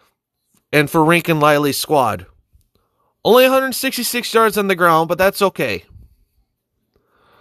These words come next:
They got the win at the end of the day. That's all that matters for this football team.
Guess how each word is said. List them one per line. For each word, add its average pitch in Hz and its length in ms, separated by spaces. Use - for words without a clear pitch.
They - 120
got 175 220
the 196 80
win 180 180
at 170 120
the 165 100
end 160 100
of 151 60
the 151 80
day. 143 420
That's 131 200
all 147 160
that 135 160
matters 127 400
for 117 120
this 113 180
football 110 360
team. 98 280